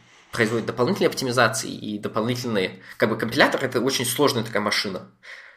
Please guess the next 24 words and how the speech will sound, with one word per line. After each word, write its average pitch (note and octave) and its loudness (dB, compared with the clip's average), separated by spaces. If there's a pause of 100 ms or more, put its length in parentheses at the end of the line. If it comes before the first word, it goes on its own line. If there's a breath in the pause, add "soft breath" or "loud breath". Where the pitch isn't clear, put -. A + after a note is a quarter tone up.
То - -12
есть, - -6
э, G#2 0
у F#2+ -2
тебя C3 0
есть B2 -2
много B2 2 (380 loud breath)
пассов - 4
по G#2+ 2
вот - -4
этому G#2+ -6
графу, C3+ 2
и G#2+ -4
ты - -10
смотришь - -4
на G2+ -2
граф F3 2
и G#2+ -6
каким-то A#2+ -8
образом A2 -8
трансформируешь A#2+ -2
его G#2+ -4
в G#2+ -16
более G2 0